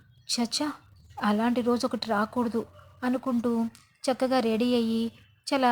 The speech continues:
నవ్వుతూ అద్దంలో ధీరజ్ని ఊహించుకుంటూ, "యాహూ, ధీరజ్ నా కోసం పాట పాడాడు." వాడు ఒక్కొక్క స్టెప్ వేస్తుంటే నిజంగా ఎంత క్యూట్గా అనిపించిందో. వీడు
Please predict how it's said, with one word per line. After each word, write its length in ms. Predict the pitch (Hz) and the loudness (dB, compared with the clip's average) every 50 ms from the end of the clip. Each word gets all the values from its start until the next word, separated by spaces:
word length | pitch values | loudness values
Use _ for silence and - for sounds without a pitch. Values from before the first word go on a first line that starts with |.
| 233 233 220 | 4 2 2
నవ్వుతూ 520 | 202 208 208 202 208 240 269 262 - 247 233 226 233 233 - - _ _ _ 240 | 2 0 0 0 -2 -4 -2 0 0 0 0 0 -2 -6 -10 -20 _ _ _ -2
అద్దంలో 460 | 220 214 208 196 262 262 262 254 254 240 | -2 0 0 0 2 2 4 4 2 2
ధీరజ్ని 480 | 208 202 226 254 240 269 247 240 240 240 | 2 2 0 2 2 2 2 2 0 2
ఊహించుకుంటూ, 720 | 226 233 226 247 240 220 - - 247 233 220 208 233 226 220 220 - - - - - - - - - - 247 | 2 2 2 2 0 0 -2 -2 0 0 2 2 2 -2 -2 -4 -6 -12 -20 -20 -20 -20 -20 -20 -10 -2 0
"యాహూ, 460 | 240 226 220 220 226 208 - 269 269 285 302 320 311 285 247 - - - - - - | 2 2 2 2 0 0 0 0 2 4 4 4 4 2 0 -4 -10 -20 -16 -4 0
ధీరజ్ 380 | 214 247 277 254 320 311 269 240 | 2 2 4 4 4 2 2 0
నా 140 | 233 220 208 220 | 0 0 2 0
కోసం 360 | 233 - 262 254 247 - 294 285 | 0 2 0 0 2 2 -2 0
పాట 240 | 262 262 233 220 220 - | 2 4 2 2 2 -2
పాడాడు." 440 | 220 - 240 226 226 220 208 202 208 - - - - - - - - | 0 0 0 2 4 2 2 2 -2 -8 -14 -20 -20 -20 -20 -12 -4
వాడు 300 | 226 226 240 233 226 247 | 2 4 4 6 6 4
ఒక్కొక్క 300 | 254 220 - 254 - 294 | 2 0 0 0 -2 0
స్టెప్ 380 | - - - 254 226 214 - 262 | -2 0 0 -2 -2 0 -2 -4
వేస్తుంటే 640 | 262 240 247 233 226 - - 233 220 226 247 285 311 294 - - - - - - - | 0 2 0 0 0 -2 -2 -2 -2 2 2 2 0 0 -4 -14 -20 -20 -20 -4 0
నిజంగా 560 | 233 240 240 220 262 262 254 247 254 240 233 226 226 233 - - - - - - - - - - | 2 4 4 4 4 2 2 4 4 4 4 4 2 0 -4 -10 -20 -20 -20 -20 -20 -20 -4 0
ఎంత 300 | 233 226 233 254 254 - | 0 0 2 2 2 2
క్యూట్గా 460 | 320 320 - 247 254 262 247 - - 269 | 0 2 2 0 0 0 0 2 2 4
అనిపించిందో. 640 | 262 247 240 - 254 233 - - 247 233 233 233 226 - - - - - - - _ _ | 4 4 4 0 -2 -4 -2 -2 0 0 2 2 0 -2 -6 -18 -20 -20 -20 -20 _ _
వీడు 320 | 233 214 226 254 262 247 | -6 0 0 2 2 2